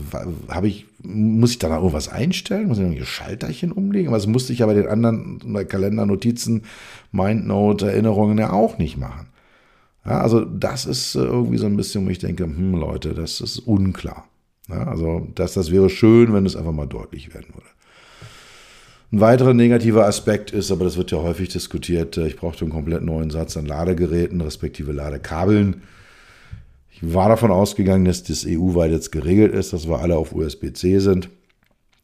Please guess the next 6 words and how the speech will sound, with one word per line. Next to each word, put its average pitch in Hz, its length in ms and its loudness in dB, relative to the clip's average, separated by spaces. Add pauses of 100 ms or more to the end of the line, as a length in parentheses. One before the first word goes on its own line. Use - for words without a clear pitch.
(100)
was 85 160 -4
die 82 160 -4
Charger 76 440 -2
angeht, 73 480 -6
Apple. 78 400 -4 (720)
Ähm, 90 1120 2